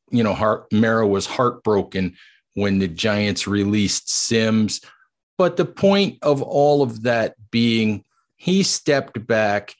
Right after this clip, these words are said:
He allowed the general manager to run the football operation, to build the football team,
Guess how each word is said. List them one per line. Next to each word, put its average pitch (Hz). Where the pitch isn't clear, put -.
He 151
allowed 127
the 143
general 117
manager 107
to -
run 117
the 123
football 107
operation, 104
to -
build 120
the 123
football 104
team, 98